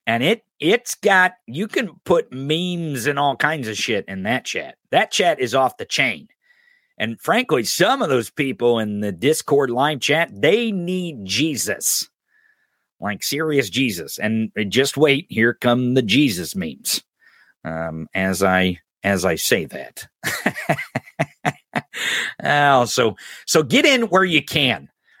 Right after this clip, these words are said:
uh, on the live chat. And I appreciate having every single one of you here. See, there's the Jesus memes already, <laughs> already, already, uh, over on, uh,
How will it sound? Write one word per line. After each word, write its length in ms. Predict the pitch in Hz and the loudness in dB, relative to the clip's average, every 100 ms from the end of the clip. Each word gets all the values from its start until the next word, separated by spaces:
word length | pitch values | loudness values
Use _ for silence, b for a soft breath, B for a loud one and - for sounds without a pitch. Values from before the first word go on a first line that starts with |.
| _ | _
uh, 280 | 80 80 80 - | -12 -10 -10 -4
on 180 | 101 90 | -2 -2
the 80 | 85 | -2
live 300 | 92 101 95 | 0 0 0
chat. 300 | 117 113 117 | 2 2 2
And 120 | 120 | 0
I 60 | 120 | 0
appreciate 520 | 101 135 131 123 - | 0 -2 0 -2 0
having 260 | 127 117 | 0 0
every 220 | 123 127 117 | 0 0 -2
single 240 | 123 110 | -4 -2
one 160 | 110 117 | 0 0
of 80 | |
you 120 | 101 92 | -2 -6
here. 380 | - 120 123 | -2 2 2
See, 220 | 127 151 170 | 2 -2 0
there's 280 | 135 139 | 0 0
the 100 | - | 0
Jesus 460 | 113 139 135 127 - | -4 -2 -2 -4 -4
memes 440 | 123 123 113 - - b b b b b b b _ - - | -6 -6 -6 -12 -14 b b b b b b b _ -10 0
already, 800 | 113 156 185 160 147 147 131 113 _ - | 4 4 6 4 4 2 0 -6 _ -12
<laughs> 220 | - - | -6 -2
already, 920 | 175 - 208 214 208 180 139 131 127 B B B B - | 0 0 2 2 4 4 4 2 -2 B B B B 0
already, 720 | 117 139 135 123 98 90 95 _ 87 | 2 2 2 2 2 -2 -8 _ -14
uh, 220 | 85 82 | -12 -12
over 380 | 95 92 85 85 | -8 -6 -6 -8
on, 280 | 85 82 82 | -8 -8 -10
uh, 180 | 82 | -10